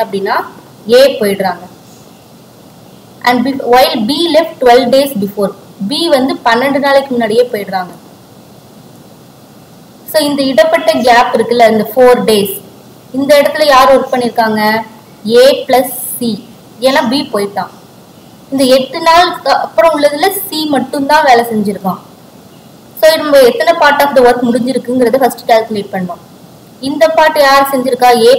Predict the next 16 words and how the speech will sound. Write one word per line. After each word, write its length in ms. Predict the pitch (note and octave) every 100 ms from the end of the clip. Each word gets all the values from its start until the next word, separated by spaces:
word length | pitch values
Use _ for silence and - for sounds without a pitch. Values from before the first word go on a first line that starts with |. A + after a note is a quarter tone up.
| C4
plus 200 | B3 A#3 - -
C. 100 | G#3 - - - - - - A#3
A 140 | D4 -
plus 200 | D#4+ D#4+ D#4+ -
C 200 | D4+ D4
வந்து 480 | C4+ C4+ F4+ - - -
சிக்ஸ் 240 | - - -
plus 220 | D4+ D4 - -
த்ரீ, 120 | B3+ G3+
அவங்களோட 240 | A3+ A#3 A3
எஃபிஷியன்சி. 480 | A3 C4+ - A#3+ - A3
A 40 | A#3+ A#3+
plus 180 | C4 B3+ - -
C 160 | B3+ B3+
வந்து 220 | A#3 A3+ A3
அவங்களோட 240 | A3+ A3